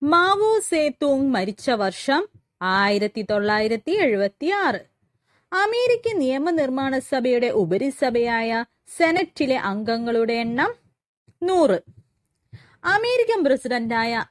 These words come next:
ഏക അവിവാഹിതൻ ജെയിംസ് ബുക്കാനൻ. അമേരിക്കൻ പ്രസിഡന്റിന്റെ കാലാവധി നാലു വർഷം. അമേരിക്കൻ ആഭ്യന്തര യുദ്ധത്തിൽ വടക്കൻ സംസ്ഥാനങ്ങളെ നയിച്ചത്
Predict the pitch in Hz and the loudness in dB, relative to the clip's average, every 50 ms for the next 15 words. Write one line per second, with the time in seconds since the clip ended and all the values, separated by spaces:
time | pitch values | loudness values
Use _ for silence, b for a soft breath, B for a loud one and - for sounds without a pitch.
0 | - 208 220 220 220 220 214 233 214 - - 208 196 190 214 214 220 220 220 233 | -6 -4 -2 -2 -2 -2 -2 -2 -4 -2 0 -2 -2 -2 -2 0 2 2 0 0
1 | 196 254 233 214 269 339 440 - _ _ _ _ _ _ _ _ _ - 208 202 | -2 -4 -2 0 -2 -2 -2 -6 _ _ _ _ _ _ _ _ _ -12 -12 -6
2 | - 294 339 381 440 453 440 - - - 220 208 240 233 - - 226 202 190 175 | -2 -2 0 0 0 -4 -6 -8 -10 -8 -2 -2 -2 -2 0 0 0 0 0 0
3 | 165 151 - _ _ _ - - _ _ _ _ _ _ _ _ b b b b | -4 -6 -8 _ _ _ -20 -20 _ _ _ _ _ _ _ _ b b b b
4 | b b 190 196 208 214 214 214 214 214 185 233 226 214 190 214 214 196 214 214 | b b -2 0 0 2 2 0 0 0 0 0 0 2 2 0 0 0 -2 -2
5 | 220 208 220 220 220 220 - 233 214 208 214 214 214 220 220 226 220 214 285 392 | -2 -2 -2 -2 -4 -4 0 2 2 2 4 4 4 2 2 2 -2 0 0 0
6 | 466 - - _ _ _ _ _ _ - 240 285 311 320 330 320 302 277 214 190 | 0 -2 -6 _ _ _ _ _ _ -4 -2 0 2 4 4 4 4 2 2 0
7 | 180 - - - 190 - - _ _ _ _ _ b b b b b b b b | -2 -2 -4 -2 -2 -2 -4 _ _ _ _ _ b b b b b b b b
8 | _ - 320 370 415 466 480 494 466 - 440 359 285 247 226 233 285 269 262 277 | _ 0 0 0 2 2 2 2 2 0 0 0 0 0 0 0 0 2 2 2
9 | 262 269 233 220 196 180 180 202 190 - - 220 214 220 - - _ _ 233 254 | 0 2 0 -2 -4 0 -2 -2 -2 0 -2 -2 -2 -2 -6 -14 _ _ -2 0
10 | 262 269 285 311 - 403 403 392 - 302 247 233 220 - - 254 240 233 240 240 | 2 2 0 -2 -2 -4 -4 -2 -2 -2 -2 -2 -4 -4 -4 -2 -2 -2 -2 -4
11 | 233 233 233 226 214 208 208 214 - - 277 247 240 277 349 453 | -4 -4 -2 -2 -4 -4 -6 -8 -4 -2 -2 2 2 2 2 2